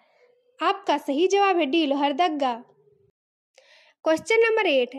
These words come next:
राज्य में कुएं से सिंचाई की जाने वाला क्षेत्र है? ए, रांची, बी, पलामू, सी, सिंहभूम, डी, गुमला। आपका सही जवाब है डी, गुमला।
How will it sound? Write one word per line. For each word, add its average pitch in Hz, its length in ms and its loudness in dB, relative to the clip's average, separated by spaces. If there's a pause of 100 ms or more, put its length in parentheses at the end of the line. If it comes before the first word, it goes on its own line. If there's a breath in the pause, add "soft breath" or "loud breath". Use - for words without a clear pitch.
राज्य 339 420 -2
में 339 180 2
कुएं 294 320 -2
से 320 200 -2
सिंचाई 285 500 -4
की 370 220 0
जाने 381 340 0
वाला 403 240 0
क्षेत्र 392 460 -4
है? 240 280 -8 (500 soft breath)
ए, 392 260 2
रांची, 285 560 -2
बी, 302 220 0
पलामू, 277 640 0
सी, 381 300 0
सिंहभूम, 302 600 -2 (320 soft breath)
डी, 370 200 2
गुमला। 269 380 0
आपका 349 440 -4
सही 311 300 -4
जवाब 370 340 -2
है 262 80 0
डी, 311 220 -2
गुमला। 277 380 -2